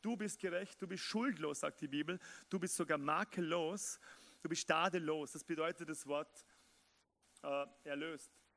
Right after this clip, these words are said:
Dir ist komplett vergeben.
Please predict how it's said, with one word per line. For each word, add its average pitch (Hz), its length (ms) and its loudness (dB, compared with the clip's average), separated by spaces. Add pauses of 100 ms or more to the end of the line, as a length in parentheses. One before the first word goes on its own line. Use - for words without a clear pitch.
(1120)
Dir 180 160 4
ist - 140 -2
komplett 180 560 0 (100)
vergeben. 131 760 2